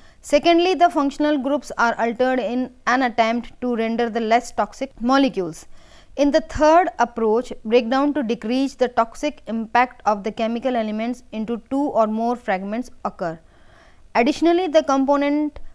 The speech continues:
parts of the molecule after the breakdown process are used as nutrient for microbial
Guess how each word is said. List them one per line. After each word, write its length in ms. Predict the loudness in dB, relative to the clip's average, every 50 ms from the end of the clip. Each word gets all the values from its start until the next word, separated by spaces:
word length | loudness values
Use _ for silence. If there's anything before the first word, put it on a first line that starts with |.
| _ -8 0
parts 360 | 2 4 4 4 2 0 -2 -2
of 160 | -2 -2 -2
the 100 | -2 -2
molecule 460 | -2 -2 -2 -4 -4 -4 -4 -6 -4 -4
after 240 | -4 -6 -4 -6 -6
the 160 | -4 -4 -4
breakdown 600 | -4 -4 -4 -4 -4 -4 -2 -2 -2 -2 -2 -4
process 460 | -4 -2 -2 -2 -2 -2 -6 -6 -6 -8 -8
are 160 | -8 -8 -6
used 560 | -6 -4 -4 -2 -2 -2 -2 -2 -4 -10 -12 -18 -18 -20 -20 -12 -4
as 440 | -2 0 2 2 0 -2 -4 -6 -6
nutrient 800 | -4 -2 0 0 0 -2 -2 0 2 4 4 6 4 2 0 -4 -16 -20 -20 -20 -14
for 380 | -4 0 2 4 4 2 2 -2 -10 -14 -14 -12 -6
microbial 760 | -2 0 2 2 2 2 2 2 2 4 2 2 2 2 0